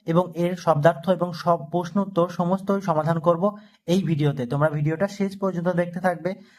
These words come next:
দেখো, কবিতাটা আমরা প্রথমে পড়ি এবং বুঝি। আরাম কার লেখা? শঙ্খ ঘোষ। তাহলে এই শঙ্খ ঘোষ বানানটা তোমরা ভালো করে পড়ে নেবে। দেখো কবিতায় কি বলা হচ্ছে,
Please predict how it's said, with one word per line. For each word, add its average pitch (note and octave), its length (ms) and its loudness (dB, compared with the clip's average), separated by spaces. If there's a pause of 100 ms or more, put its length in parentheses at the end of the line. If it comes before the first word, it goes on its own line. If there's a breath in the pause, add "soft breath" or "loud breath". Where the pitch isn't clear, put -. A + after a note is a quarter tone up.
(220 soft breath)
দেখো, F3 360 2 (140)
কবিতাটা F#3+ 440 0
আমরা F3 160 0
প্রথমে F3 300 -2 (100)
পড়ি F3 360 0
এবং D#3+ 220 0
বুঝি। D3 480 -2 (260 soft breath)
আরাম D#3+ 520 4
কার C#3 180 2
লেখা? D#3 280 -2
শঙ্খ E3+ 380 -4
ঘোষ। F3+ 240 -2
তাহলে - 440 -6
এই D3+ 80 2
শঙ্খ E3 380 -2
ঘোষ F#3 300 -2
বানানটা D#3+ 520 -2
তোমরা E3+ 220 -2
ভালো D#3+ 220 -2
করে E3+ 260 -2
পড়ে F#3+ 180 0
নেবে। F#3+ 260 0 (480 loud breath)
দেখো F3 300 2
কবিতায় F3+ 460 0
কি F3+ 160 -8
বলা E3 240 4
হচ্ছে, F3 340 -4